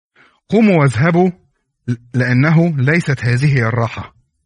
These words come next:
يقول لهم: "قوموا اذهبوا من ها هنا، من أورشليم، امشوا من هنا." أمال هيروحوا فين بقى؟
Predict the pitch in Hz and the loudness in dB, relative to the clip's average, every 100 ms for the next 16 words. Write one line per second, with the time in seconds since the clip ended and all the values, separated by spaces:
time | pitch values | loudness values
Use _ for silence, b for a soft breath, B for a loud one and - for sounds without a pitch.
0 | _ - 156 180 - 185 131 156 160 139 | _ -4 0 0 0 0 0 2 2 4
1 | 131 123 127 104 - 113 117 117 135 123 | 4 4 2 0 -4 -8 -4 -2 0 -2
2 | - 165 - 131 120 113 87 - _ _ | 0 -2 0 0 0 -2 -6 -14 _ _
3 | _ 101 113 139 139 135 127 107 - - | _ -4 -2 0 -2 -2 -2 -2 -6 -16